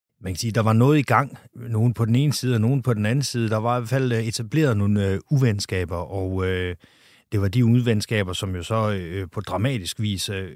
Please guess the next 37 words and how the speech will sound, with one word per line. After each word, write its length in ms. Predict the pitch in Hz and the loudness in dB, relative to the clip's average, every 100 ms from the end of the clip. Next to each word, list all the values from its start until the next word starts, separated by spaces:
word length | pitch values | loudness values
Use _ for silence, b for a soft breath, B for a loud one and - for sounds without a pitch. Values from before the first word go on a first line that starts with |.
| 95 | -18
stod 280 | - 113 98 | -10 -6 -4
i 120 | 98 | -4
lys 300 | 101 127 98 | 0 0 0
lue, 340 | 117 120 120 110 | -2 0 -2 -2
øh, 560 | 104 92 90 87 87 - | -4 -4 -6 -8 -12 -6
i 120 | 117 | -2
Øgadekvarteret, 720 | 113 107 95 90 92 - 90 - | 0 0 -2 -4 -6 -4 -4 -4
da 140 | 90 | -6
Jesper 240 | 90 - | -6 -10
Skovbo 480 | - 104 104 104 104 | -6 -4 -2 -2 -4
blev, 400 | - 95 87 90 92 | -4 -6 -6 -6 -8
øh, 240 | 87 85 - | -8 -8 -6
dræbt. 320 | 95 - - _ _ _ _ _ _ - | -6 -6 -12 _ _ _ _ _ _ -4
Uvenskaberne 720 | 165 147 139 117 139 120 113 | -2 2 2 2 0 2 2
er 60 | 107 | 0
blevet 300 | 117 113 113 | 0 2 2
mere, 500 | 139 123 104 98 98 | 2 2 0 -2 -4
øh, 300 | 95 95 98 | -4 -6 -8
polariseret 600 | - 113 104 98 139 131 98 | -4 -2 -2 -2 -2 0 -2
og, 480 | 90 107 101 101 | -4 -6 -4 -4
øh, 220 | 98 90 101 | -4 -6 -8
og 100 | 92 | -4
kridtstregerne 800 | 127 120 - 95 107 113 110 98 | -2 -2 -4 -4 -2 0 0 -2
er, 460 | 87 92 92 90 | -4 -6 -6 -6
øh, 240 | 87 87 87 | -6 -8 -12
trukket 440 | - 104 98 95 - b b - | -6 -2 0 -2 -6 b b 0
noget 260 | 120 147 | 4 4
skarpere 400 | - 104 110 107 | 2 2 2 0
op, 120 | 107 98 | -2 -2
eller 140 | 95 | -4
blev 280 | - 170 139 | 2 2 2
trukket 300 | - 104 95 | -2 -2 0
noget 200 | 107 120 | 0 0
skarpere 360 | 117 110 104 | -2 -2 -2
op 140 | 98 - | -4 -4
der 320 | 110 101 92 | -4 -4 -4
efter, 580 | 87 104 - 95 92 | -8 -10 -8 -8 -6